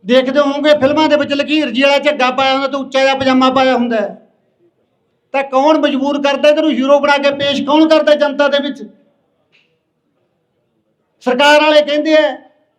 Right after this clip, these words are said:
ਸਲਾਖਾਂ ਦੇ ਪਿੱਛੇ। ਉਹ ਲਾਰੈਂਸ ਬ-, ਬਿਸ਼ਨੋਈ ਤੁਹਾਡਾ ਸਲਾਖਾਂ ਦੇ ਪਿੱਛੇ ਸੀ, ਜਿੱਥੇ ਤੁਹਾਡਾ ਡੀ ਐਸ ਪੀ ਗੁਰਸ਼ੇਰ ਉਹਦੀ ਇੰਟਰਵਿਊ ਦਾ ਇੰਤਜ਼ਾਮ ਕਰ ਦਿੰਦਾ ਹੈ, ਉੱਥੋਂ ਧਮਕੀਆਂ ਦਿਵਾਉਂਦਾ ਹੈ।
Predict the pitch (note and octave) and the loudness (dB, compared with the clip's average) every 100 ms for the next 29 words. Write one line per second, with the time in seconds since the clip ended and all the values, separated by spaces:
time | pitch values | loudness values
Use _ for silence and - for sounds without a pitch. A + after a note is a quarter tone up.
0 | _ _ _ _ _ - C4+ D4+ C#4 C4+ | _ _ _ _ _ -4 0 2 2 0
1 | C4 - - A3 F3 - - _ _ - | 0 -2 -6 -6 -6 -12 -20 _ _ -2
2 | C#4+ B3+ C4+ D4 C#4 B3 C4 A3 A#3 B3 | 0 0 -2 -4 -6 -2 -2 -2 -6 2
3 | C4 D4+ D4 C#4+ B3 C#4+ A3 B3 B3 C#4+ | 2 2 0 -2 0 -4 -2 -2 -2 0
4 | D4 C#4+ C#4 D4+ D4 D4+ C#4+ C4+ C#4+ C#4+ | 0 -2 -4 0 0 0 -8 -4 -4 2
5 | C#4 C#4 C#4 B3 C#4 C4 C4+ C4+ C4 B3+ | 2 2 -2 0 0 0 -4 -4 -2 0
6 | C#4 D4+ - - _ _ _ _ _ _ | 2 2 2 -6 _ _ _ _ _ _
7 | _ _ _ C4+ C#4 D4+ C#4 C#4+ C4+ D4 | _ _ _ -4 0 0 0 -4 -4 0
8 | D4 C#4 C#4 C#4+ D4 C#4+ C#4+ B3 C#4 D4+ | 0 0 -4 -4 -2 -2 -4 -2 -2 -2
9 | C#4+ - _ _ _ _ _ _ _ _ | -2 -6 _ _ _ _ _ _ _ _
10 | - D4 D4 D4 D4+ B3+ C4+ C#4+ D4 D4 | -4 -2 0 0 0 -2 -2 0 0 0
11 | D4 D#4 D4 | 0 0 -2